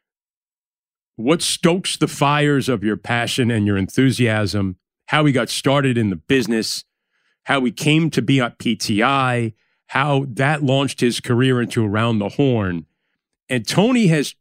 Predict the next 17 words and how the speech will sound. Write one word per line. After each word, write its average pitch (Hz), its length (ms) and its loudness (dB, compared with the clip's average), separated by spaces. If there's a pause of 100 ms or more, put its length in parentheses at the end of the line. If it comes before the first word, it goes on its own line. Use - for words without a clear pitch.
transformed 156 920 0
Around 113 340 0
the 104 80 -2
Horn 110 240 0
into 107 260 -2
a 101 60 -2
show 143 320 2
that 117 120 -2
is 101 140 -2
not 123 300 2
afraid 127 640 0
to - 80 -6
tap, 120 380 -4 (160)
tackle 113 520 -2 (360)
important 123 600 0
topics. - 640 -6 (500)
And 110 600 0